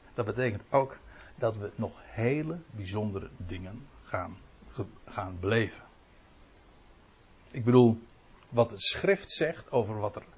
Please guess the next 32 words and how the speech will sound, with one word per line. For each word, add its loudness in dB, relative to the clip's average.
zal 0
gaan -6
gebeuren, 4
vlak 0
voorafgaand -4
aan 0
zijn -4
terugkeer -6
tot -6
deze -2
wereld. -2
Maar 12
we 12
hebben 12
nog 12
een 12
aantal 12
avonden 12
over 12
deze 12
materie 10
te 4
gaan, 10
dus, 6
eh, 6
daar -2
zullen 4
we 2
nog 2
wel 6
over 0
spreken. 8